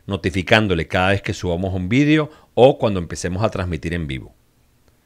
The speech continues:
Quitado esto del medio, vamos entonces al tema que nos ocupa, el fallo hidráulico en la forma de supresión y sifonamiento. En primer lugar, vamos a definir qué es la supresión. La supresión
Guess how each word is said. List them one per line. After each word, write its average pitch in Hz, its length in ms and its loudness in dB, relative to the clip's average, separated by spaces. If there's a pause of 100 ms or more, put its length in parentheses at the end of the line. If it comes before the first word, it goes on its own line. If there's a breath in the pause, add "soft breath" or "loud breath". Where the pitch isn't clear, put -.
(280)
Quitado 104 460 4
esto 131 220 4
del 139 100 4
medio, 185 420 2
vamos 101 300 -4
entonces 95 300 -4
al 95 120 0
tema 101 220 -2
que 104 120 -4
nos 87 120 -4
ocupa, 135 380 -2 (280 loud breath)
el 85 200 -4
fallo 95 280 0
hidráulico 156 680 2 (300 soft breath)
en 90 160 -4
la 80 80 -4
forma 107 400 0
de 87 140 0
supresión 139 760 0 (220 soft breath)
y 165 360 0
sifonamiento. 82 920 -4 (1200)
En - 60 -20
primer 202 260 2
lugar, 190 280 6
vamos 175 240 2
a 170 40 4
definir 131 380 0
qué 135 120 -2
es 135 60 0
la 139 120 0
supresión. 80 640 -6 (680 soft breath)
La 95 100 -4
supresión 160 760 -2